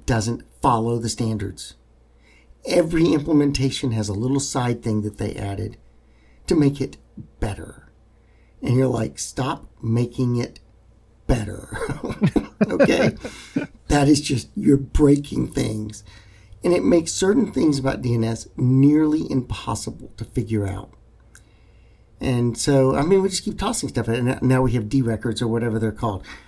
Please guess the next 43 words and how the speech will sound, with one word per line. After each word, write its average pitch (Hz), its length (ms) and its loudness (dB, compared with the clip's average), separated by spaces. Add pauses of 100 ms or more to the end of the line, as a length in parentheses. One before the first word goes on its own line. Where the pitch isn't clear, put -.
(160)
Where, 151 180 8 (220)
uh, - 20 -4
we 143 160 0
talked 143 220 0
about 110 200 -4
this 107 140 -6
on 107 100 0
The 107 60 0
Hedge 107 240 0
in 104 80 -4
the 107 80 -4
past 110 380 -4
in 107 100 -2
some, 107 320 -2
some 113 180 0
episode 104 340 6
a 107 40 -2
long 101 160 -4
time 117 220 -2
ago 117 200 -8 (680)
about 113 300 0
how 110 180 -2
complex - 760 -4 (360)
these 120 640 0
records 127 500 0
that 127 120 2
are 117 100 2
wildcards 104 960 -6 (400)
and 120 140 0
how 113 120 0
you 110 140 -6
can 131 220 -2
no 120 100 0
longer 117 460 -2
analyze 117 440 0
a 113 60 -2
zone 113 320 0
file 107 280 -2
to 110 80 -2
make 113 200 -2
sure 104 180 -4
it's - 120 -10
correct. - 600 -10